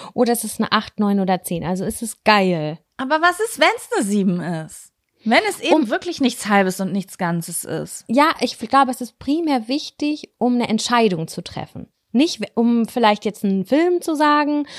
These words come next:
Speaker 1: aber, ähm, für wichtige Entscheidungen finde ich das ganz gut. Zum Beispiel, du ziehst ein Kleid an und du sagst,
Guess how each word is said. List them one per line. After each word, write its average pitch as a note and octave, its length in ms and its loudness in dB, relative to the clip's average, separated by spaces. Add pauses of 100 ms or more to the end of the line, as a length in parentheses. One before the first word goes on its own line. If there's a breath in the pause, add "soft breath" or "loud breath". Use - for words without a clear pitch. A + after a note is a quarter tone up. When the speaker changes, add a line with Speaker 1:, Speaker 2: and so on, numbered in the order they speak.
(160 loud breath)
Speaker 1:
aber, A3+ 520 2
ähm, A3 300 0 (160 loud breath)
für G#3 240 -2
wichtige D#4 400 -2
Entscheidungen C#4 1120 0
finde B3+ 300 0
ich - 120 -10 (140 loud breath)
das A3+ 160 -2
ganz A3+ 200 0
gut. D#3 120 -8
Zum C#4 160 2
Beispiel, G3 360 2
du - 40 -14
ziehst - 240 -4
ein G3+ 80 -2
Kleid A#3+ 460 2
an D4+ 160 -2
und A#3 100 -2
du A#3+ 60 0
sagst, A#3+ 380 0